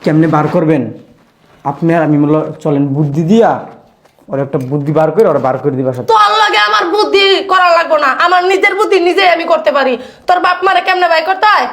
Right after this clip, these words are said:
Speaker 2: হে আমার জানা আছে, বুঝছস?
Speaker 1: দিয়েন বার কইরা, বুড়াটার আমার দেখতে মন চায় না। বুড়ি-
Speaker 2: এই, তোর না বাপ লাগে?
Speaker 1: শুনেন ভাবি, আমার, আগে আমার কথাটা, বুড়া মানুষ দেখলেই না আমার এত মেজাজ গরম হয়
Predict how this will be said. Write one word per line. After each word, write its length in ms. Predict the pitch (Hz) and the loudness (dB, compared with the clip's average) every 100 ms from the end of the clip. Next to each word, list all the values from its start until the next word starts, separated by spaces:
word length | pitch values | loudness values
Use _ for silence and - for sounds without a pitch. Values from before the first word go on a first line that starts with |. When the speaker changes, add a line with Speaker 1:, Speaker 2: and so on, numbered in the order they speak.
| - | 0
Speaker 2:
হে 60 | |
আমার 220 | 339 359 254 | 0 0 0
জানা 380 | 392 415 415 | 0 2 2
আছে, 220 | 359 - - | 0 -2 -2
বুঝছস? 540 | - - 466 480 - - - | -2 0 0 -2 -10 -14 -4
Speaker 1:
দিয়েন 260 | 151 175 | 0 0
বার 140 | 147 147 | 0 0
কইরা, 240 | 147 127 - - _ | -2 -4 -8 -20 _
বুড়াটার 340 | 147 185 175 160 | -2 0 2 2
আমার 180 | 156 151 | 0 0
দেখতে 320 | 139 185 190 | -2 0 -2
মন 300 | 139 170 196 | 0 -2 0
চায় 160 | 185 | -2
না। 60 | 143 - - - | -4 -6 -16 -4
বুড়ি- 160 | 156 | -2
Speaker 2:
এই, 300 | 294 190 - - - | 0 -2 -10 -20 -4
তোর 120 | 262 | -2
না 120 | 233 | -2
বাপ 260 | 214 - 294 | -4 -4 -2
লাগে? 260 | 285 262 | 0 -2
Speaker 1:
শুনেন 340 | 339 233 262 254 | -2 2 4 4
ভাবি, 180 | 240 214 | 4 4
আমার, 200 | 196 165 | 0 0
আগে 140 | 175 | 0
আমার 160 | 170 147 | 0 0
কথাটা, 300 | 147 135 113 - _ _ _ _ _ _ _ | -2 -2 -4 -10 _ _ _ _ _ _ _
বুড়া 360 | 151 156 220 226 | -2 2 4 4
মানুষ 280 | 214 208 170 | 2 0 2
দেখলেই 360 | 247 254 220 | 0 2 2
না 220 | 220 330 349 - - _ _ _ | 4 2 0 -10 -18 _ _ _
আমার 180 | 165 180 - | -2 -2 -2
এত 240 | 226 - | -4 0
মেজাজ 420 | 302 254 254 196 175 | 4 4 4 2 2
গরম 340 | 233 277 254 | 2 4 4
হয় 220 | 269 294 | 4 4